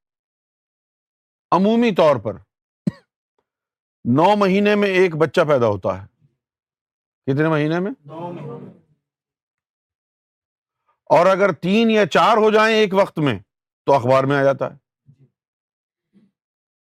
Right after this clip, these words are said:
Speaker 1: لیکن عمومی طور پر ایک بچہ پیدا ہوتا ہے۔ ہو سکتا ہے کوئی دس واردات ہوں تو اس میں دس میں سے کوئی ایک ٹوئنز ہو۔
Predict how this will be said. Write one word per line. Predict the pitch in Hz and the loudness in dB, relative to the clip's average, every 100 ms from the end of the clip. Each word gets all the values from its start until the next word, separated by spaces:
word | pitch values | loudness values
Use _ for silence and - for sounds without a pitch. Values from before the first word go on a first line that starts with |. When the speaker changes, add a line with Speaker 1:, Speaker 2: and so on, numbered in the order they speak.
| _ _ _ _ _ _ _ _ _ _ _ _ - | _ _ _ _ _ _ _ _ _ _ _ _ -4
Speaker 1:
لیکن | 131 175 | 0 2
عمومی | 165 175 202 214 | 0 0 0 0
طور | 170 165 | 0 0
پر | 156 196 294 _ _ _ _ _ _ _ _ _ _ _ - | 0 -2 -2 _ _ _ _ _ _ _ _ _ _ _ -2
ایک | 185 202 | 0 2
بچہ | 170 156 170 | 0 0 0
پیدا | 131 120 110 | 0 0 0
ہوتا | 101 - | -4 -8
ہے۔ | - - _ _ _ _ _ _ _ - | -12 -14 _ _ _ _ _ _ _ -2
ہو | 190 | 0
سکتا | 220 175 214 | 0 2 2
ہے | 214 214 | 4 2
کوئی | 185 196 190 | 2 0 2
دس | 139 185 156 | 2 0 2
واردات | 156 160 151 165 151 | 2 2 2 2 0
ہوں | 127 143 160 - _ _ _ _ _ _ _ _ _ _ _ _ - | -2 -2 -6 -12 _ _ _ _ _ _ _ _ _ _ _ _ -4
تو | 151 | -4
اس | 139 | -2
میں | 156 160 156 | -2 -2 -4
دس | 120 120 147 | -4 -2 -2
میں | 156 | -4
سے | 147 151 | -4 -4
کوئی | 160 156 | -4 -2
ایک | 160 143 - | -2 -2 -4
ٹوئنز | 147 147 135 | -2 -2 -2
ہو۔ | 110 | -4